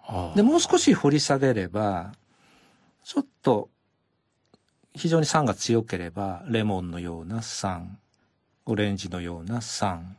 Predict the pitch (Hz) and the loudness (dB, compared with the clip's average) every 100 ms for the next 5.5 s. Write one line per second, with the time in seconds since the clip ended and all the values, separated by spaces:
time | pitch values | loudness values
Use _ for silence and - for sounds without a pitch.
0 | _ - 101 123 151 85 - _ _ _ | _ -10 -4 -2 -2 -4 -10 _ _ _
1 | _ - 214 117 107 110 110 98 92 92 | _ -4 -2 0 0 0 0 0 -2 -4
2 | 98 120 95 92 90 - 87 90 87 - | 0 0 0 -4 -6 -8 -8 -8 -10 -14
3 | 87 82 78 80 120 104 - - 98 80 | -14 -12 -10 -4 -2 -2 -4 -4 -4 -6
4 | 82 - _ _ - _ _ _ _ _ | -14 -20 _ _ -20 _ _ _ _ _
5 | _ _ _ - 170 | _ _ _ -6 -6